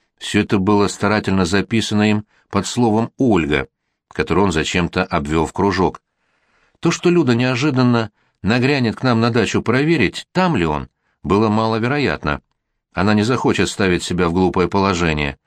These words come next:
В доме покойного Скорняка часто повторяли: "Не выноси ссор из избы".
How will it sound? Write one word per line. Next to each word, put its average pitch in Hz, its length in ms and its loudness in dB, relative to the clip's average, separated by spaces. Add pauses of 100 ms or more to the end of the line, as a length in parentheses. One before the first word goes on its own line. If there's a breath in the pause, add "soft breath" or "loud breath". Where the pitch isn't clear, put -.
(1160)
В 87 140 2
доме 180 260 2
покойного 160 500 0
Скорняка 147 500 0
часто 143 380 -2
повторяли: 82 680 0 (200)
"Не 95 240 2
выноси 98 520 0
ссор 127 300 0
из 120 140 0
избы". 104 420 0